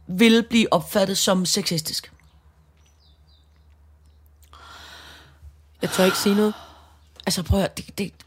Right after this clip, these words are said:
Speaker 1: det, det skal jeg aldrig. Jeg kan lige så godt sige, hvis de gange,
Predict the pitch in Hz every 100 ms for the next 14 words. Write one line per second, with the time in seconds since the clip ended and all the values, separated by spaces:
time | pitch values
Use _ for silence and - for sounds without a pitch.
0 | _ 220 - - - 233 - 196 202 170
1 | 147 196 - - - - 226 247 240 247
2 | 214 - 220 226 - _ - 180 233 220
3 | - - - - - - _ _ _ _
4 | 285 277 175 151 214